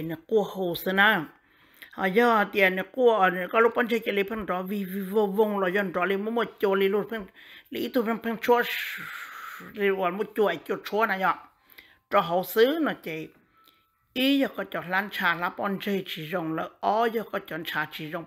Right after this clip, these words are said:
bê, giờ có lúc kia bọn trẻ bộ tàu u tàu chỉ rồng này, chỉ lâu tôi chỉ giờ nó xứ tiện trò, nó xứ chỉ giờ tàu trẻ,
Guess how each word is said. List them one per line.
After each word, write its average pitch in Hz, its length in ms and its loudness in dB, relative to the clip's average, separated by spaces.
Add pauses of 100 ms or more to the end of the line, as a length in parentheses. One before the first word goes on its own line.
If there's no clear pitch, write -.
bê, 226 240 6
giờ 220 200 -2 (120)
có 185 240 -4 (680)
lúc 214 260 4
kia 196 220 4
bọn 214 180 -2
trẻ 214 140 0
bộ 190 140 -8
tàu 180 180 -4
u 226 200 -2
tàu 180 200 -8
chỉ 160 200 -8
rồng 165 260 -4
này, 208 260 4
chỉ 160 80 -10 (340)
lâu 247 320 4
tôi 226 160 0
chỉ 170 120 -8
giờ 165 100 -8
nó 165 120 -10
xứ 240 220 -4
tiện - 300 -12
trò, 156 160 -8
nó 175 140 -6
xứ 214 320 0
chỉ 160 100 -6
giờ 170 200 -8
tàu 160 180 -8
trẻ, 160 120 -12